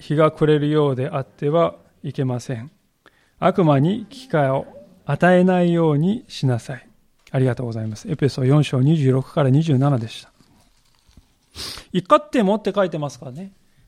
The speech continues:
怒ることあるんですよ。人間ですから。人間であることをやめなさいって言ってるわけじゃありません。でもその怒りをね、罪に変えちゃいけないよって言うんです。じゃ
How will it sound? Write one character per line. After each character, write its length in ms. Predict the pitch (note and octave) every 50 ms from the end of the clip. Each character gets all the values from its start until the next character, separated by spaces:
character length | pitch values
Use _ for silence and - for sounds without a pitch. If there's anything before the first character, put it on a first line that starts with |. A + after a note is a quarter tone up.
| _ _ _ _ _ -
怒 240 | - D#3 D3+ - A#3
る 80 | A#3 A3+
こ 120 | G3+ F3
と 140 | D3+ D3 C#3
あ 40 | D3+
る 80 | E3+
ん 60 | E3+
で 80 | D#3+ C#3+
す 120 | - -
よ。 80 | - _ _ _ _ -
人 180 | D3+ D#3+ D#3+
間 140 | D3+ D#3 D3+
で 100 | D3 D3
す 120 | D3 -
か 100 | - C#3
ら。 100 | C3+ - _ _ _ _ _ _ _ _ _ _ _ _ _ _ _ D3+
人 140 | D3+ F3 F3
間 160 | F#3+ F#3+ F#3+
で 60 | G#3
あ 60 | A3
る 60 | G#3+ G#3+
こ 100 | - E3+
と 100 | D#3 D#3+
を 40 |
や 60 | D3+ D3
め 100 | D#3+ E3+
な 100 | F3+ F3
さ 120 | G3 G3
い 40 | F#3+
っ 20 | F#3+
て 40 | F#3
言 60 | D#3+
っ 20 | D3+
て 120 | - E3
る 60 | D#3
わ 60 | D#3+ D3+
け 100 | D3 B2+
じ 60 | C3+
ゃ 20 |
あ 40 | B2
り 40 | A#2
ま 140 | A#2 A#2 A2+
せ 100 | - _
ん。 40 | _ _ _ _ _ _ _ _ _ _ _ _ _ _ _ _ _ _ _ _ _ _ _ _ _ _ _ _ _ _ _ _ _ _ _ _ _ _ _ _ _ _ -
で 80 | G3+
も 120 | G#3 G3+ F#3+
そ 120 | - G3+
の 120 | G3+ G#3 -
怒 260 | F#3+ F#3+ F3+ A3+ A#3
り 140 | A#3+ B3 A#3+
を 80 | G#3 E3+
ね、 240 | D#3+ E3+ F#3+ F#3+ _ -
罪 220 | - - B3+ C4 B3+ B3
に 120 | G#3+ F#3 E3+ -
変 120 | - F#3
え 40 | F#3
ち 100 | F3 G3
ゃ 40 | F3+
い 60 | F3
け 120 | - F3+ F3+
な 140 | F#3 F3+
い 60 | F#3 F#3+
よ 100 | G3 G3
っ 40 |
て 60 | G3 - _ _ _ _ _ _ _ -
言 100 | D#3+ C3+
う 20 | A#2+
ん 40 | A2
で 80 | G#2+ A2
す。 200 | - - - _ _ _ _ _ _ _ _ _ _ _ _ _ _ _ _ _ _ _ _ _ _ _ _ _ _ _ _ _ _ _ _ _ _ _ -
じ 100 | F#3 G#3+
ゃ 240 | G#3 E3 D3+ -